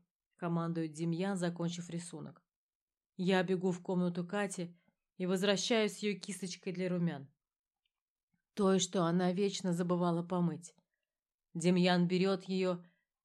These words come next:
и его пальцы на секунду касаются моих. По руке пробегает знакомый разряд, но я стараюсь этого не показать.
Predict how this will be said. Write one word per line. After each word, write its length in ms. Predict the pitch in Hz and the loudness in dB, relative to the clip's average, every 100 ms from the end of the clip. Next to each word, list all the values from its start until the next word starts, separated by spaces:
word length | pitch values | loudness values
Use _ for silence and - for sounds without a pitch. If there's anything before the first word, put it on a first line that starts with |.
| _ | _
и 100 | 175 | 4
его 240 | 175 190 180 | 6 6 2
пальцы 400 | 196 202 190 185 | 2 2 0 -2
на 80 | |
секунду 440 | 175 185 185 180 175 | -2 -4 -2 0 0
касаются 580 | 175 170 180 165 170 170 | -2 -2 -2 -2 -2 -2
моих. 460 | 165 156 151 - _ _ _ _ _ | -2 -4 -10 -18 _ _ _ _ _
По 120 | - 170 | 0 2
руке 280 | 170 180 | 4 2
пробегает 520 | 175 170 175 170 170 165 | 0 0 2 2 2 2
знакомый 440 | 165 - 170 170 | -2 2 2 2
разряд, 460 | 175 165 190 196 185 | 2 0 0 0 0
но 200 | 170 170 | 2 2
я 240 | 170 170 | 2 0
стараюсь 560 | 170 180 175 175 170 175 | 0 -2 0 0 -2 -4
этого 220 | 175 170 | -4 -4
не 140 | 170 | -4
показать. 640 | 175 175 180 170 147 147 | -4 -4 -4 -4 -6 -10